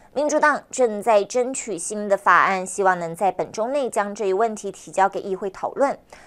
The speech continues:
但许多共和党议员表示，除非民主党在其他问题上让步，否则他们就不会妥协。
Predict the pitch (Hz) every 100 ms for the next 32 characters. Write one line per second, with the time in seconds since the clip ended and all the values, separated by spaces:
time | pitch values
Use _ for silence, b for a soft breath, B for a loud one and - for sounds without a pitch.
0 | B B - 330 311 269 254 277 208 269
1 | 269 254 247 233 233 247 220 208 240 226
2 | - 220 240 220 202 240 262 240 190 208
3 | 196 - 196 233 247 233 196 - 185 190
4 | 233 202 226 208 180 220 - - 165 143
5 | - 143 147 160 143 139 160 - 143 -
6 | 214 - - - -